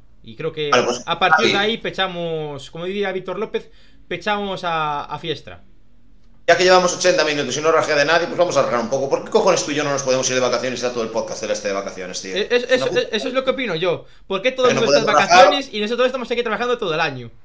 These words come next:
Speaker 2: Pero
Speaker 1: Afu
Speaker 2: bueno,
Speaker 1: de
Speaker 2: eh,
Speaker 1: vacaciones, Mister de vacaciones, Morrazo de vacaciones.
Speaker 2: Lo puso. Raúl, si quieres que raje, raja un poco, eh. Lo de puto Ca-, lo de Carreira es un puto escándalo de mierda. Me cago en la madre que los parió a todos.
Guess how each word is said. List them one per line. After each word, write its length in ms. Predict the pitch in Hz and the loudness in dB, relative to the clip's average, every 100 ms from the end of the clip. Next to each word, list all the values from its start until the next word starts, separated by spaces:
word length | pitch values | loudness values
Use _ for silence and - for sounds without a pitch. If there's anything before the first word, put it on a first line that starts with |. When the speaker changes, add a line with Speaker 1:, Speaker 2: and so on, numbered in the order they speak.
| - - - - - - - - - - - - - - - | -20 -20 -20 -20 -20 -20 -20 -20 -20 -20 -20 -20 -20 -20 2
Speaker 2:
Pero 140 | 127 | 6
Speaker 1:
Afu 120 | 139 | 6
Speaker 2:
bueno, 160 | 131 123 | 6 4
Speaker 1:
de 60 | 120 | 4
Speaker 2:
eh, 160 | 120 | 4
Speaker 1:
vacaciones, 400 | 143 175 190 160 | 2 0 -4 -4
Mister 220 | 226 262 | -6 -8
de 40 | 262 | -4
vacaciones, 640 | 202 170 196 170 139 - - | -4 -4 -6 -6 -10 -14 -16
Morrazo 300 | 165 190 226 | -8 -6 -4
de 80 | 254 | -4
vacaciones. 520 | 233 143 - 175 131 | -4 -8 -4 -4 -2
Speaker 2:
Lo 120 | 175 | -2
puso. 360 | 147 165 - - - - - - - - - - | -2 -2 -2 -4 -12 -20 -20 -20 -20 -20 -18 2
Raúl, 480 | 120 139 147 - - - | 4 6 4 0 -4 -14
si 160 | - 101 | -14 -2
quieres 220 | 123 113 | 0 0
que 100 | 117 | 0
raje, 420 | 120 131 156 160 - - - | 0 2 0 -4 -10 -20 -12
raja 200 | 107 107 | -8 -8
un 80 | 101 | -6
poco, 260 | 95 90 90 | -8 -8 -8
eh. 40 | |
Lo 80 | 101 | -6
de 60 | 95 | -6
puto 220 | 110 - | -8 -10
Ca-, 160 | - - | -10 -6
lo 100 | 107 | -6
de 80 | 104 | -4
Carreira 320 | 107 110 113 | -4 -4 -4
es 80 | 104 | -6
un 60 | 98 | -12
puto 140 | 104 | -10
escándalo 420 | 92 101 95 92 | -6 -6 -6 -8
de 80 | 90 | -10
mierda. 300 | 90 87 87 | -12 -14 -14
Me 120 | 90 | -12
cago 180 | 95 95 | -8 -8
en 60 | 95 | -8
la 80 | |
madre 220 | 92 101 95 | -8 -8 -10
que 60 | |
los 140 | 95 - | -14 -10
parió 260 | 92 90 | -10 -10
a 40 | 85 | -12
todos. 340 | 82 - - | -16 -20 -20